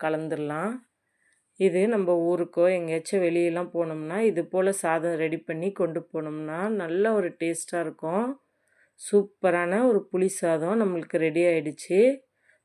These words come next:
கோயில்ல கொடுக்குற அதே டேஸ்ட்ல இருக்கும். கண்டிப்பா நீங்க இது போலவே ட்ரை பண்ணி பாருங்க. இது செய்றதும் ரொம்ப ஈஸி தான், கஷ்டம்லாம் கிடையாது. குழந்தைங்களும் நல்லா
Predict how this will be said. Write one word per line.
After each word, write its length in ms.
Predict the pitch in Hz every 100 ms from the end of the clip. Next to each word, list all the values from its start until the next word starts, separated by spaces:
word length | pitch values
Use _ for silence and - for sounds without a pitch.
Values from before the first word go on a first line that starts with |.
| _
கோயில்ல 360 | 196 190 185 175 175
கொடுக்குற 340 | 160 160 170 165 202 220
அதே 240 | 151 170 185 196 175
டேஸ்ட்ல 420 | 165 - 160 156
இருக்கும். 360 | 151 170 196 214 165
கண்டிப்பா 420 | 160 170 170 196 185
நீங்க 180 | 170 156
இது 120 | 151 156 170
போலவே 360 | 160 160 180 247 - _ _ _ _ -
ட்ரை 160 | 180 185 196
பண்ணி 180 | 185 165
பாருங்க. 280 | 170 156 156 185 233
இது 140 | 180 170 165
செய்றதும் 540 | 165 180 185 165 208 180
ரொம்ப 200 | 165 180 180 165
ஈஸி 260 | 147 156 147
தான், 160 | 170 202 180
கஷ்டம்லாம் 560 | 156 - 180 165 170 165
கிடையாது. 460 | 156 156 147 170 233 254 _ _ _ _ _
குழந்தைங்களும் 680 | 175 175 185 175 165 165 214 185
நல்லா 200 | 160